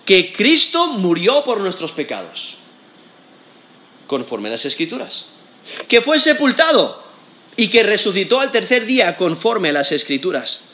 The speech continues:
y que apareció a Cefas y después a los doce". Eso es primera Corintios quince, del tres al cinco. Ahí el apóstol Pablo está resumiendo el Evangelio. ¿Cómo se resume? Muerte, sepultura y resurrección de Jesucristo. Y por la fe,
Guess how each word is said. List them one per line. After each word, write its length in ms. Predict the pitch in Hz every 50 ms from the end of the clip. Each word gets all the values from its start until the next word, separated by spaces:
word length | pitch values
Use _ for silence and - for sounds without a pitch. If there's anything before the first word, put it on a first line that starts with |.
| - - - - _ - - - -
y 80 | - 139
que 100 | - 156
apareció 400 | 139 139 135 127 120 - 147 143
a 60 | 123
Cefas 460 | - - 175 175 - 185 180 175 - -
y 160 | 156 139 135 131
después 460 | - 127 127 117 - - 147 139 -
a 60 | 135
los 180 | 107 107 104 104
doce". 280 | - 151 151 110 - - - - - - -
Eso 100 | - 175
es 60 | 160
primera 280 | 160 156 151 165 170
Corintios 460 | 151 151 151 151 151 147 151 131 - -
quince, 600 | - 208 233 220 180 - 143 127 139 185 - - - - - - - - - -
del 220 | - 147 143 131 -
tres 240 | - 170 - - -
al 260 | 143 139 139 139 - - - -
cinco. 360 | - 247 247 226 156 - - -
Ahí 120 | 135 160
el 60 | 160
apóstol 320 | 151 143 156 147 165 147 127
Pablo 200 | 165 185 220 190
está 280 | - - 196 220 208 175
resumiendo 440 | 156 160 151 - 151 156 165 175
el 80 | 165 147
Evangelio. 460 | 139 131 135 - 220 233 185 123 - - - - - - - - - - - - - - - - - - _ - - _ - _ - _ _ - _ -
¿Cómo 200 | - 160 175 175
se 160 | - 208 190
resume? 420 | 190 190 185 - 254 247 175 - - - - - -
Muerte, 640 | - 135 151 165 185 214 220 220 - 226 226 226 220
sepultura 540 | - 175 151 - 147 135 131 165 180 190 190
y 20 |
resurrección 560 | 160 151 143 - 139 123 117 - - 147 147
de 60 | 143
Jesucristo. 520 | 135 143 123 - 127 98 92 87 - - - - - _ - _ - - _ _ - - - - - - -
Y 100 | 147 135
por 180 | - 147 135
la 120 | 127 117 113
fe, 520 | - - 220 240 185 139 165 214 220 -